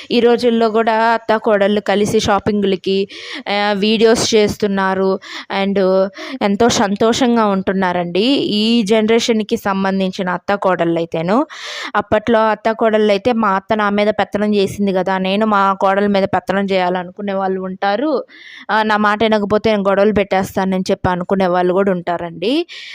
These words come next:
ఒక్క విషయం అండి, మన ఇంటి గుట్టు కూడా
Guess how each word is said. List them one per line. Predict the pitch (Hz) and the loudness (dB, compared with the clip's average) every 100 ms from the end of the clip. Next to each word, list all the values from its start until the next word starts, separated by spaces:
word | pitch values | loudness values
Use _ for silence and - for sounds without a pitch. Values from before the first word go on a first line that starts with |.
| - | -6
ఒక్క | 214 240 | -4 2
విషయం | 214 214 262 247 | 2 2 2 2
అండి, | 214 180 185 254 | 2 0 0 2
మన | 262 208 196 | 2 0 0
ఇంటి | 190 190 214 | 0 -2 0
గుట్టు | 214 180 196 | -2 0 0
కూడా | 196 180 190 233 | 0 0 0 0